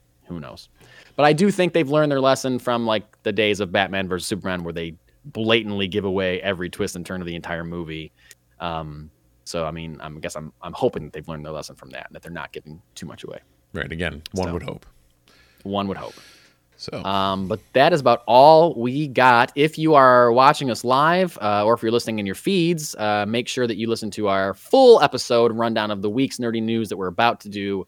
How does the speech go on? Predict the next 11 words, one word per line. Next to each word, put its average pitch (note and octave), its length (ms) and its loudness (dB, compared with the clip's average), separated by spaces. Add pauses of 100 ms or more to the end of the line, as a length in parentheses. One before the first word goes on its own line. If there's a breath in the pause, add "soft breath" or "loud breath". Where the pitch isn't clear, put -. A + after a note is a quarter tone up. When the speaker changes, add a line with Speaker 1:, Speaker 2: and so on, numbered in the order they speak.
(360)
Speaker 1:
right D#3 260 6
after A2 260 4
this. F2+ 300 -6
But - 160 -12
thank C3 260 -4
you G#2 140 -6
for F#2 220 -6
listening F2 280 -14
to E2+ 200 -14
our E2 320 -10
Flash, G#2+ 800 -4